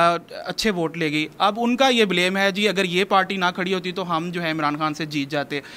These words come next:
इसमें आपको लगता है कि आपकी पार्टी जिस मकसद के लिए आई थी यानी अवाम में शऊर पैदा करने के लिए, इस्लामी तालीमात के लिए, तो उ-,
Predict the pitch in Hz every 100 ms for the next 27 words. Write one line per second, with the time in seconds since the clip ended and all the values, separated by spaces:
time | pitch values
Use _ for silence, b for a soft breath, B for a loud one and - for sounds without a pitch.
0 | B 240 226 262 226 233 226 185 233 240
1 | 254 208 226 196 180 170 208 185 190 -
2 | 165 196 185 196 180 165 165 170 196 185
3 | B B 196 226 202 180 185 202 196 202
4 | 196 202 185 185 190 180 175 185 180 185
5 | 170 175 165 160 156 156 - 185 180 185
6 | 185 202 208